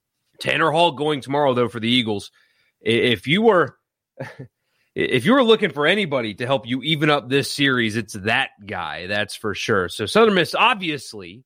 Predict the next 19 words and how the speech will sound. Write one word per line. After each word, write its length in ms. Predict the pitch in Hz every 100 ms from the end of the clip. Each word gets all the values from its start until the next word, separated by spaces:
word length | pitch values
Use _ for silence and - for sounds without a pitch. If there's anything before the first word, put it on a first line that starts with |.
| -
not 260 | 131 165 156 135
out 200 | 156 151
of 100 | 131
it 140 | 127
yet, 360 | 110 127 131 -
but 120 | 120
an 120 | 117
emphatic 720 | 117 113 - 160 156 180 180 -
game 240 | 127 120
one 200 | 107 104
win 260 | 120 156 139
for 180 | 104 98
Ole 160 | 92
Miss. 460 | 110 190 214 - - _ _ _ _ _ _ _ -
And 760 | 120 120 117 113 104 107 104 -
here 260 | 107 113 147
we 140 | 147
go. 220 | 127 117
Evan 380 | 117 131 139 135